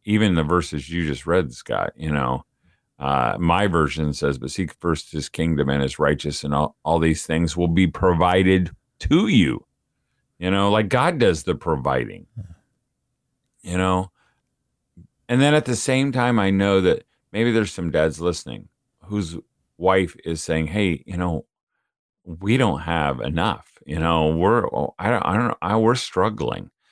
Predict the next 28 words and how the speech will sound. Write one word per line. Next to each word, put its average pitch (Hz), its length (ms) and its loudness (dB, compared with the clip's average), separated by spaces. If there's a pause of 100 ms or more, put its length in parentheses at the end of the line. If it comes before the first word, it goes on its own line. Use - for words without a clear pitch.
(520)
Can 95 200 2
you 95 160 6
do 98 220 6
more?" 78 880 4 (360)
And 107 120 2
maybe 135 220 4
sometimes 117 460 -2
as 85 120 -6
a 90 80 0
dads, 82 480 0 (560)
we 98 140 -2
do 117 240 0
have 67 220 -2
to 69 100 -12
do 65 240 -4
more, 57 420 -8 (440)
you 82 100 -4
know, 76 320 0 (160)
not 107 420 0
for 123 200 -2
fancy 101 400 0
vacations, 64 840 -4 (280)
not 78 280 -2
for 113 140 0
shiny 101 560 2
cars, 58 760 -4 (600)
but 76 240 0
just - 640 -2